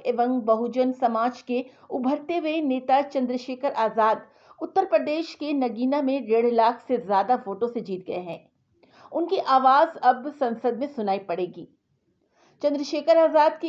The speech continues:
इस जीत से जमशेदपुर में भी पिछले दो दिनों से खुशियां मनाई जा रही हैं। दरअसल जमशेदपुर शहर से भी कई नेतागण एवं कार्यकर्ता चंद्रशेखर आजाद के लिए चुनावी रणनीति तैयार करने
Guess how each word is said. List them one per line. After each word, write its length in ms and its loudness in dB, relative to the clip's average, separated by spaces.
इस 260 -6
जीत 360 -6
से 160 -4
जमशेदपुर 640 -6
में 220 -2
भी 80 -6
पिछले 480 -8
दो 240 -2
दिनों 360 0
से 180 -4
खुशियां 360 0
मनाई 260 0
जा 160 0
रही 300 -6
हैं। 220 -12
दरअसल 400 4
जमशेदपुर 520 -2
शहर 340 0
से 220 -6
भी 140 0
कई 260 2
नेतागण 680 0
एवं 380 -2
कार्यकर्ता 680 0
चंद्रशेखर 640 -2
आजाद 520 2
के 100 -8
लिए 120 -6
चुनावी 580 -2
रणनीति 460 -4
तैयार 400 0
करने 340 -2